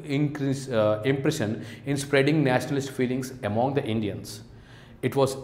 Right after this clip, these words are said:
able to check the dominance of colonial feelings and British superiority in institutions.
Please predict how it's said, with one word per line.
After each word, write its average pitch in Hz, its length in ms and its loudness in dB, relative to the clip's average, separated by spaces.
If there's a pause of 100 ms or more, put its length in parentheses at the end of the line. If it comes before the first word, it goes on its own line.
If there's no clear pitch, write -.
able 147 240 4
to 165 80 2
check 156 360 0
the 135 80 2
dominance 135 580 4
of 110 320 -4
colonial 156 440 4
feelings 123 460 -2 (180)
and 117 240 -2
British 127 340 -2
superiority 131 840 0 (320)
in 127 400 -2
institutions. 113 560 -6